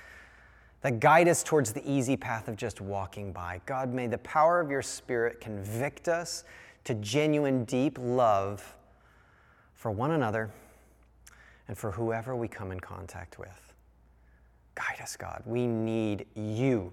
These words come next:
to do this in us and through us. We pray this in the name of Jesus and by the power of the Spirit. Amen. Amen. Now, one way in which this messy love is brilliantly on display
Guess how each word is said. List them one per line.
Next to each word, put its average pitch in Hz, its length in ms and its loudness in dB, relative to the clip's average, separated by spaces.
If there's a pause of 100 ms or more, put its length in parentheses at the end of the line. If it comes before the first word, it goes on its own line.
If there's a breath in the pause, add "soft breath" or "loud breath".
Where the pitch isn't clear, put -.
(140)
to - 100 -10
do 98 220 -8
this 87 400 -8
in 113 140 -8
us 101 400 -10
and 101 120 -12
through 92 220 -10
us. - 340 -18 (1200 soft breath)
We 117 60 -6
pray 117 140 0
this 110 200 -2
in 110 60 -2
the 101 40 -2
name 113 400 -2
of 110 80 -8
Jesus 95 480 -8
and 95 80 -10
by 87 80 -8
the 85 80 -10
power 95 320 -8
of 101 60 -6
the 101 80 -8
Spirit. - 560 -12 (1080)
Amen. 98 300 -12 (720)
Amen. 92 220 -14 (1120)
Now, 139 160 0
one 156 320 6
way 127 320 6 (520 loud breath)
in 131 80 2
which 135 220 2
this 139 200 0
messy 135 380 0
love 117 520 4
is 113 120 -2
brilliantly 139 520 0
on 127 120 0
display 117 640 -2